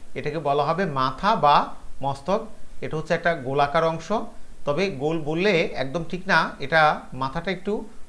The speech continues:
কোণাকার বা লেন্সের মতো। তো এর যে সাইটোপ্লাজম, তার মধ্যে থাকে খুব বড় সড়ো একটা নিউক্লিয়াস এবং এর মধ্যে থাকে হ্যাপ্লয়েড সংখ্যক ক্রোমোজোম। তো মাথার সামনের দিকে এই যে নিউক্লিয়াস, এটা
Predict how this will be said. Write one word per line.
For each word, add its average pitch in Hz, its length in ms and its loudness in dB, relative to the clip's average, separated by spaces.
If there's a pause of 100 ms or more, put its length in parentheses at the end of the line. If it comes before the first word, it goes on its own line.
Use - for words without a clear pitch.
(120)
কোণাকার 160 440 2
বা 147 160 4
লেন্সের 143 400 -2
মতো। 180 420 0 (460)
তো 147 400 0 (300)
এর 147 300 -4
যে 151 180 -2
সাইটোপ্লাজম, 156 680 0
তার 147 140 2
মধ্যে 160 180 -2
থাকে 160 220 -4
খুব 143 300 -4
বড় 151 420 6
সড়ো 185 240 0
একটা 185 360 4 (360)
নিউক্লিয়াস 156 520 0
এবং 143 300 -2
এর 147 120 -2
মধ্যে 147 240 -4
থাকে 190 400 -2 (300)
হ্যাপ্লয়েড 165 480 2
সংখ্যক 180 520 0 (440)
ক্রোমোজোম। 147 400 2 (520)
তো 139 80 -4
মাথার 143 280 0
সামনের 175 380 0
দিকে 196 220 2
এই 160 340 0
যে 151 100 -2
নিউক্লিয়াস, 156 760 0 (420)
এটা 151 400 2